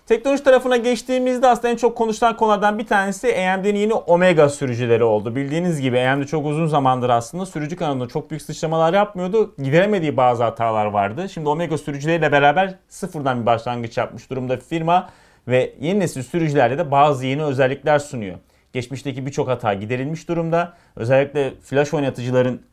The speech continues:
Chrome'la beraber sıkıntı yaşaması A M D ekran kartlarını hızlandırma açıkken en büyük problemlerden bir tanesiydi. Herkesin çok yakından takip ettiği ve sık sık yaşadığı bir problemdi.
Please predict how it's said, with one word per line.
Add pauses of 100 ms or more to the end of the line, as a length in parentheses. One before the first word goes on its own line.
Chrome'la
beraber
sıkıntı
yaşaması
A
M
D
ekran
kartlarını
hızlandırma
açıkken (280)
en
büyük
problemlerden
bir
tanesiydi.
Herkesin
çok
yakından
takip
ettiği
ve
sık
sık
yaşadığı
bir
problemdi.